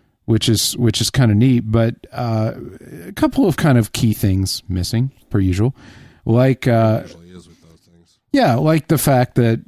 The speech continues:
Speaker 1: I mean, if you're looking at a full view article, you can't skip to the next article without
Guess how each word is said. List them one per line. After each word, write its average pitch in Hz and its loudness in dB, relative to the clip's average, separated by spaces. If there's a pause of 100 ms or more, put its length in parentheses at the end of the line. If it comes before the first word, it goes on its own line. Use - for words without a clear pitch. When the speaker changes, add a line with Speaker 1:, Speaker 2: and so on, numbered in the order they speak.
(160)
Speaker 1:
I 131 0
mean, 123 2
if 127 0
you're 135 4
looking 123 2
at 110 2
a 107 2
full 117 2
view 104 2
article, 110 2
you 101 0
can't 113 0
skip - -4
to 113 0
the 104 2
next 110 -2
article 95 -2 (480)
without 113 2